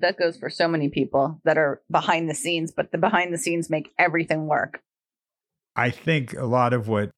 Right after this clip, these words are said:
Speaker 2: Drew was kinda going through in the last, I don't know, he, he talked about it a little bit his last week. He talked about it this week. Again, a lot of what we cut was him just going off on his manager and going off on certain things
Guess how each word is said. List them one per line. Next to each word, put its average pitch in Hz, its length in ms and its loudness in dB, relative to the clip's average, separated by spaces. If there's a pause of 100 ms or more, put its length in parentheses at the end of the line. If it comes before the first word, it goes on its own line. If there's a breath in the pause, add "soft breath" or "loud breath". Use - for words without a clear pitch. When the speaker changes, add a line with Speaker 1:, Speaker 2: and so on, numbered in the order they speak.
(100)
Speaker 2:
Drew 120 300 2
was 104 160 -2
kinda 98 240 -4
going 110 340 0
through 92 460 -6 (640)
in 107 60 -8
the 104 80 -2
last, 104 520 -4 (320)
I - 80 -4
don't 233 80 4 (220)
know, - 20 -6
he, 127 300 -2
he 139 100 -4
talked 165 260 4
about 147 200 4
it 139 80 2
a - 20 2
little 135 160 4
bit 120 200 0
his 110 220 -6
last 110 360 -2
week. 123 220 -2
He 120 100 -6
talked 110 320 -4
about 107 260 -2
it 98 200 -8
this 110 260 -6
week. 131 260 -4
Again, 110 360 -4
a 104 120 -6
lot 107 240 0
of 104 100 -4
what 98 120 -4
we 95 100 -8
cut 123 300 -2
was 101 180 -10
him 107 200 -4
just 101 260 -6 (160)
going 104 260 -2
off 104 260 -2
on 101 100 -4
his 92 120 -8
manager 101 500 -6
and 90 180 -10 (500)
going 107 240 2
off 104 220 0
on 101 140 0
certain 101 340 -4
things 98 580 -6